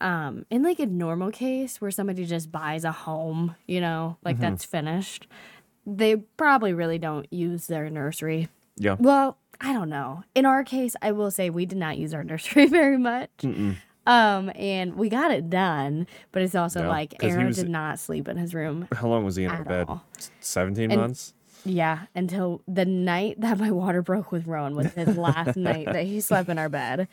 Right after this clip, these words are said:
Speaker 1: Um, so yeah, it just, it wasn't necessary. And Isla hasn't, I mean, she just moved into a
Speaker 2: Mm-hmm.
Speaker 1: room. She, she was in the crib for, in our bedroom for a year.
Speaker 2: I mean, and to be fair, like, if you don't,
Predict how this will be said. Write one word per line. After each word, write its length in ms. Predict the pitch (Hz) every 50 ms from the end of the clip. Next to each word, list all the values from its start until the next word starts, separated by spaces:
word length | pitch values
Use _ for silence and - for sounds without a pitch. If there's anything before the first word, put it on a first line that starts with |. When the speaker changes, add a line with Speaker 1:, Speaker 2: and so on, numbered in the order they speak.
| - - - - - - _ _
Speaker 1:
Um, 500 | - 185 180 - - 67 62 - 143 147 - _ _
so 140 | - - 214
yeah, 320 | 185 180 160 - - - - - _
it 300 | - - - - 233 226
just, 320 | 214 226 220 202 - - - - -
it 160 | 208 214 214
wasn't 280 | 208 202 185 185 170 160
necessary. 760 | 165 160 165 - 170 - - 175 165 160 160 160 160 160 170 - _ _
And 160 | 214 208 208
Isla 560 | - - 185 190 190 196 214 214 214 214 220
hasn't, 640 | 208 185 190 190 185 175 180 175 160 135 - - - - -
I 100 | 175 180
mean, 180 | 180 175 170
she 280 | 170 - - 208 202 196
just 480 | 170 165 175 185 180 165 156 160 - -
moved 280 | 170 160 160 160 151
into 220 | 151 151 - 165 165
a 20 | 160
Speaker 2:
Mm-hmm. 100 | 165 160
Speaker 1:
room. 240 | 151 156 156 156 170
She, 300 | - - 214 202 196 - -
she 120 | 185 - 196
was 120 | 185 185
in 100 | 185 185
the 80 | 196 175
crib 380 | - - 185 180 175 170 175
for, 320 | 175 175 170 165 165 - -
in 180 | - 185 180 175
our 340 | 156 156 160 165 160 160 165 - - - - - - - - - _ -
bedroom 580 | 190 180 175 160 165 160 151 139 139 151 160
for 160 | - - 170
a 80 | 170 175
year. 480 | 170 190 190 175 165 160 - - 165 - _ -
Speaker 2:
I 40 |
mean, 180 | 160 175 160 127
and 160 | 120 147 147
to 120 | - 190 180
be 140 | 156 107
fair, 320 | 92 - 101 107 113 101 87
like, 260 | 80 80 76 - - _ -
if 160 | 92 - -
you 80 | 92
don't, 240 | 82 98 101 92 -